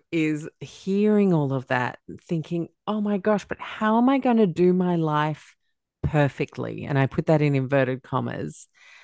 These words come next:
because that in itself can be a stress. 'Cause right now it's also, for many people, especially in urban areas, almost countercultural to live in a way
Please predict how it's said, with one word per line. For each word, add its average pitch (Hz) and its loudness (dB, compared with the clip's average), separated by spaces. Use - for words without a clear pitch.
because 180 2
that 208 4
in 190 0
itself - -2
can 180 2
be 139 4
a 123 4
stress. - -8
'Cause 143 -6
right 180 -4
now 165 2
it's - -4
also, 160 0
for - -6
many 139 0
people, 131 -6
especially - -8
in 123 -8
urban 175 0
areas, 123 -6
almost 294 -4
countercultural 196 -2
to 180 4
live 190 2
in 220 -2
a 214 0
way 131 -6